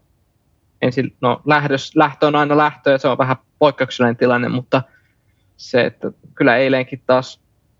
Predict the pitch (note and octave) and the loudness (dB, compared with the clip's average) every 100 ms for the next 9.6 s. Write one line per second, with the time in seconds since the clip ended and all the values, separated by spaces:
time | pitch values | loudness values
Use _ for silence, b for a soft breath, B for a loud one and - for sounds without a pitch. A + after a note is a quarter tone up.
0 | _ C#3+ C#3 C3 B2+ C#3 C3+ B2+ C3+ B2 | _ -2 2 0 2 0 0 0 -2 -4
1 | C3 G#2 - _ _ _ _ _ _ D3 | -6 -6 -10 _ _ _ _ _ _ 0
2 | D3 D#3 C#3+ C#3+ B2+ A#2 C#3+ C3+ C#3+ C#3 | 2 2 0 -2 -4 -2 0 0 2 2
3 | C3+ C#3 C3 C3+ - _ _ _ _ _ | 0 0 0 0 -4 _ _ _ _ _
4 | _ _ D3+ C3+ B2 B2+ B2+ - C3+ C3 | _ _ 2 4 2 0 -2 0 0 2
5 | C3 A#2 A2+ B2 - B2+ - B2 - C3+ | 0 0 0 -2 -2 -4 -4 -4 0 0
6 | B2 A#2+ C3+ C#3 - A#2+ A#2+ A#2+ B2 A#2 | 0 -2 0 -2 -2 0 0 2 0 0
7 | A#2+ B2 B2+ G#2 F2+ F#2+ G#2+ F#2+ _ _ | 0 2 2 0 -2 -4 -6 -12 _ _
8 | _ _ _ _ _ _ _ C#3+ A#2+ B2 | _ _ _ _ _ _ _ 0 2 2
9 | C3 B2+ A2 C3+ B2 | 2 0 0 0 0